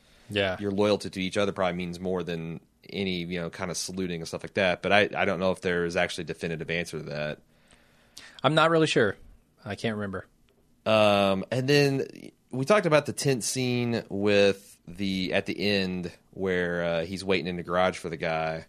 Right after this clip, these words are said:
Speaker 1: Mm-hmm.
Speaker 2: Um, but the jumper cable scene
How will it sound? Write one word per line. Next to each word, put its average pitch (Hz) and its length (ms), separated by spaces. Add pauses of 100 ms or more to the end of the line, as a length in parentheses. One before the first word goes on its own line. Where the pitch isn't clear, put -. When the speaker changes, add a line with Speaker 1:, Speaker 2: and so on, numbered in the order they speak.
(340)
Speaker 1:
Mm-hmm. 110 380
Speaker 2:
Um, 87 640 (100)
but 110 400 (280)
the 104 240
jumper 143 360
cable 92 340
scene 80 520